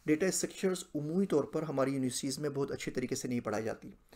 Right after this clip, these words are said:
बच्चे डेटा साइंस के लिए आते हैं, लेकिन जब आप उनसे एल्गोरिथम पूछते हैं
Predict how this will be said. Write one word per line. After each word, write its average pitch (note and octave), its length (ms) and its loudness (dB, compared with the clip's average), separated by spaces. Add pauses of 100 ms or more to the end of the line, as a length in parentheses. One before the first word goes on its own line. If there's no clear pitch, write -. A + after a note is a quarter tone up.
(420)
बच्चे C3+ 400 2
डेटा C3 260 2
साइंस C3 280 0
के - 80 0
लिए D3 100 6
आते C#3 220 2
हैं, D#3 140 -8
लेकिन C#3 200 -4
जब C3+ 120 4
आप C3 340 0
उनसे C3+ 300 -2
एल्गोरिथम B2 380 0
पूछते C#3 420 -4
हैं D#3+ 140 -6